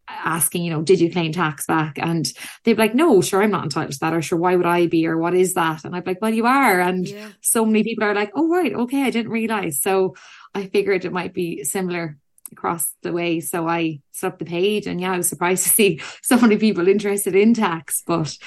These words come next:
Speaker 2: Definitely.
Speaker 1: yeah, that's kind
Speaker 2: I
Speaker 1: of
Speaker 2: remember having a conversation with a girl, um, who used to work with us, and she had been claiming tax back for,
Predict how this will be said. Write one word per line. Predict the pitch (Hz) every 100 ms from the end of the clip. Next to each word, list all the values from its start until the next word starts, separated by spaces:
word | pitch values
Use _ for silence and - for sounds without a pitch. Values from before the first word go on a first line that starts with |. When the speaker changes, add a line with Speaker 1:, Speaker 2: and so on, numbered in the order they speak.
| -
Speaker 2:
Definitely. | 247 359 349 - 214
Speaker 1:
yeah, |
that's | 330 -
kind | 214 302
Speaker 2:
I |
Speaker 1:
of |
Speaker 2:
remember | 403 330 254 220
having | 220 208
a |
conversation | 196 202 202 214 214 -
with | 202
a | 190
girl, | 196 196 202 190
um, | 190 185 180
who |
used | 208 220 233
to | 226
work | 196 214
with | 220
us, | 185 170 -
and | 190 190 190 185 - -
she | - 311
had | 370
been | 247 233
claiming | 226 226 226 208
tax | 202 208 214 -
back | 190 180 -
for, | - 196 190 175